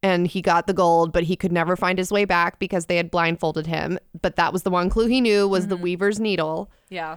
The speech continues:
Speaker 1: So, okay. So I believe that.
Speaker 2: Do you believe that the Dutchman actually found a mine? The guy that, the crazy guy that would come into town?
Speaker 1: No, I like the idea that he was just <laughs> robbing people and saying that he found a mine because that's a perfect cover story.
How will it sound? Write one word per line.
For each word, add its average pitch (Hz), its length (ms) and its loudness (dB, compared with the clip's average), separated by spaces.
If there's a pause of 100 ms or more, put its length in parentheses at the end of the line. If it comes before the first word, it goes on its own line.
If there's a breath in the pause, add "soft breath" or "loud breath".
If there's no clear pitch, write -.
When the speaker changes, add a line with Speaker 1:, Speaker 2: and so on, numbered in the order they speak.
Speaker 1:
So, 196 280 0
okay. 196 360 -2
So - 160 -4
I 202 180 2
believe 233 300 2
that. 175 320 2
Speaker 2:
Do 247 100 -6
you 330 140 -6
believe 359 320 -8
that 311 140 -12
the 247 80 -8
Dutchman 220 680 -8
actually 202 440 -8
found 202 500 -10
a 196 80 -10
mine? 185 400 -8
The 185 60 -12
guy 185 200 -2
that, 180 380 -8
the 190 40 -8
crazy 190 380 -8
guy 196 160 -2
that 175 140 -8
would 180 100 -12
come 202 180 -6
into 196 200 -10
town? 220 340 -2
Speaker 1:
No, 220 240 6
I 214 160 4
like 294 240 2
the 320 100 2
idea 196 300 4
that 185 140 0
he 190 100 0
was 185 160 2
just 196 140 2
<laughs> - 20 2
robbing 226 560 2
people 185 500 -2
and 196 160 2
saying 160 380 -2
that 170 140 -4
he 185 100 -6
found 160 240 -2
a 165 60 -2
mine 175 180 0
because 311 180 2
that's 330 140 2
a 349 60 0
perfect 330 280 0
cover 330 220 2
story. 175 380 2